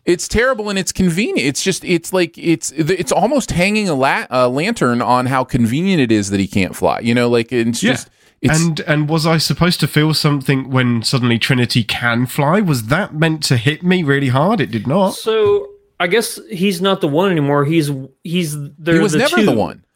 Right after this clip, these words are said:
Speaker 1: That's
Speaker 3: Yeah,
Speaker 1: the thing.
Speaker 3: they're
Speaker 1: That's
Speaker 3: the two.
Speaker 1: but see, this is something the sequels told us, though. I think the sequels taught us that he's not the one. Like, you can still, like, you can still have faith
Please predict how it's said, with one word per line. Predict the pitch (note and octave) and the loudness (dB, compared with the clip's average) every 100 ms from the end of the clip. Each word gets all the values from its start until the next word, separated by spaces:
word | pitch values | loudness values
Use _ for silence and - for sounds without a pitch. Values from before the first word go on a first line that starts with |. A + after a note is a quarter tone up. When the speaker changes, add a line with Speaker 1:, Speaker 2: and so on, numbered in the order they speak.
| _ | _
Speaker 1:
That's | - A#3 D3+ | -4 -2 0
Speaker 3:
Yeah, | |
Speaker 1:
the | G3+ | -2
thing. | - A#3+ | 0 2
Speaker 3:
they're | D3+ | 2
Speaker 1:
That's | E3 - | 2 0
Speaker 3:
the | - | -6
two. | - - - | -14 -14 -4
Speaker 1:
but | F3 | -2
see, | - G#3 | 0 0
this | G#3 B3+ | 2 2
is | E4 | 2
something | D#4 B3+ A3+ F#3 | 2 2 0 0
the | |
sequels | C#3+ - D#3+ F#2+ D#2+ | 0 0 0 0 0
told | D#2 - | -2 -4
us, | - - | -6 -6
though. | - - _ _ - | -6 -10 _ _ -6
I | - F#3+ | -2 0
think | D#4 | 0
the | B3+ | 0
sequels | G3 A3+ A3 D#3+ | 0 0 0 -2
taught | - G#2 F#2 | 0 2 2
us | - | -2
that | F#2+ | -2
he's | A2 F#2+ | 0 2
not | G#2 G#2+ - - | 2 2 -4 -8
the | F#2 G#2+ | -2 0
one. | G2+ G#2 G#2 D2 C2+ | 0 0 -2 -2 -8
Like, | D2+ B2+ C#3 G3+ | -2 2 0 0
you | G#3+ | -2
can | A#3 | -2
still, | - G3 D3+ | 0 0 0
like, | D#3 D3+ - | 0 -2 -4
you | E3 F3 | -2 0
can | A#3 | 2
still | - F#3+ D#3 | 0 0 0
have | C#3 A#2+ - - | 0 -2 -6 -2
faith | B2+ D3+ A3+ - | 0 0 -2 -8